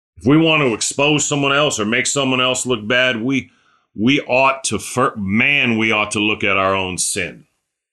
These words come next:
We ought to look at our own lives. And we're gonna see Jesus is gonna do some things here that's gonna make them aware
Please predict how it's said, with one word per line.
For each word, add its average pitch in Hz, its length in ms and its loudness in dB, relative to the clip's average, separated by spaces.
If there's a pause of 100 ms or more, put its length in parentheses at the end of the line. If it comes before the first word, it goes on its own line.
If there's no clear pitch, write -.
(1400)
We 117 140 2
ought 120 80 4
to 113 100 2
look 127 220 0
at 120 100 2
our 120 160 4
own 131 260 0
lives. 113 540 -2
And 104 100 -2
we're 139 100 2
gonna 143 140 0
see 151 220 0
Jesus 123 400 -2
is 117 100 -8
gonna 117 220 -4
do 156 160 0
some - 220 -4
things 101 320 -6
here 95 380 -4 (460)
that's - 180 -4
gonna 123 160 0
make 131 320 0
them 123 180 0
aware 104 720 -2